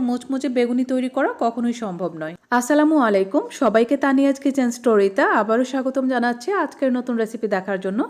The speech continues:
তৈরি করে দেখাবো ফুলকু এবং মুচমুচে বেগুনি।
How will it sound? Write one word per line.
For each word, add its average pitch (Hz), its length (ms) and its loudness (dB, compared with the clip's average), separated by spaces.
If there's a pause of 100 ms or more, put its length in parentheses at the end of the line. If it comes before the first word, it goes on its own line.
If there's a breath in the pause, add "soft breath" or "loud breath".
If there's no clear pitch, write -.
(100)
তৈরি 233 200 0
করে 220 240 -2
দেখাবো 196 420 -2 (460 loud breath)
ফুলকু 285 400 2 (100)
এবং 233 200 2 (100)
মুচমুচে 226 460 -4 (120)
বেগুনি। 170 360 -4